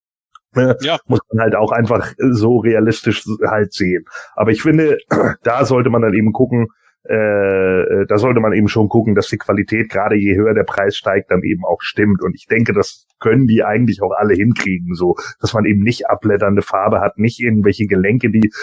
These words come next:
Speaker 1: die man nicht richtig bewegen kann oder sonst irgendwie was. So, wenn man sowas macht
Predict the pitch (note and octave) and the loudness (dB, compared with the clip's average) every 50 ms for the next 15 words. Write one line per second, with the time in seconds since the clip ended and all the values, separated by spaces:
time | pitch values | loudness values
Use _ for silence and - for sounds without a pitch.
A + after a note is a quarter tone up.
0 | - - - - A2 A2 G#2+ G#2+ G#2 G#2 G#2+ A2 A2 G#2+ - - A2 - - A2 | -14 -10 -4 0 2 4 4 4 4 2 2 2 0 0 0 -2 -2 -2 -2 -4
1 | - - B2 G#2+ G#2 A2 A2+ A2+ A#2+ A2 - - A2+ A2 G#2+ G2 G2 F#2+ F2 F#2+ | -2 0 0 0 2 2 0 2 2 0 0 0 0 0 0 0 0 0 0 2
2 | G2 A2 - - G#2+ F#2+ F2+ F2 F2+ F2+ E2+ F2+ F2+ - - - G#2 F#2 F#2+ G#2+ | 0 0 0 0 -2 -2 -2 -2 -4 -4 -4 -2 -4 -4 -2 -2 0 2 2 2
3 | A#2+ B2+ A#2+ A#2+ A#2 A2+ G#2+ F2+ - G#2 G2+ A2+ C3+ - - - | 2 2 2 2 2 2 2 0 0 0 -2 0 0 -2 -6 -8